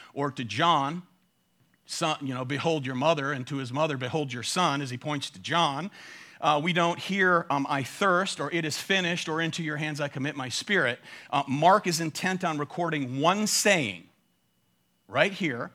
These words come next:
highlighting this great effect of our sin.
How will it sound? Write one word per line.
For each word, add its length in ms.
highlighting 800
this 400
great 400
effect 1040
of 140
our 160
sin. 240